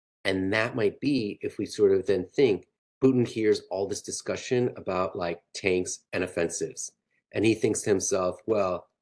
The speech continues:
I'm the one who's winning. I'm the one who's just. Let's put another couple hundred thousand on the front lines.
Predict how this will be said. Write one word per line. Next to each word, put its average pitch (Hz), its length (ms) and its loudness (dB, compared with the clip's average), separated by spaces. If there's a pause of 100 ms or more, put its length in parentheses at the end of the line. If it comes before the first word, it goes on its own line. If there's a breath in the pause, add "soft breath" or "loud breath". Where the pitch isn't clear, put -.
(200)
I'm 113 240 6
the 107 80 10
one 95 180 8
who's 87 220 -2
winning. 85 440 2
I'm 98 160 2
the 95 120 2
one 87 160 0
who's 82 240 -8
just. 82 380 0 (520)
Let's 107 320 2
put 107 260 2
another 98 300 4
couple - 380 -4
hundred 90 300 -4
thousand 87 500 -2
on 87 120 -2
the 87 60 -4
front 87 340 -4
lines. 92 460 0